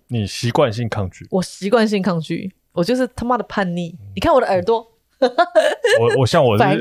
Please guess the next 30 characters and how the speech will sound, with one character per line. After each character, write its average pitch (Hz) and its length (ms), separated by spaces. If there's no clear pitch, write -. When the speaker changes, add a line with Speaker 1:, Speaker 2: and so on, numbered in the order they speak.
Speaker 2:
骨。 185 200
Speaker 1:
像 139 200
我 107 80
都 117 180
是 127 80
习 110 160
惯 117 220
性 107 200
接 95 220
受。 - 240
Speaker 2:
<laughs> - 200
你 214 80
屁。 247 220
Speaker 1:
再 147 120
慢 127 160
慢 113 160
检 95 200
讨。 - 380
Speaker 2:
<laughs> - 60
可 240 120
是 359 80
我 285 160
都 392 180
是 381 60
先 330 440
第 302 240
一 302 80
步， 285 140
我 196 160
就 240 160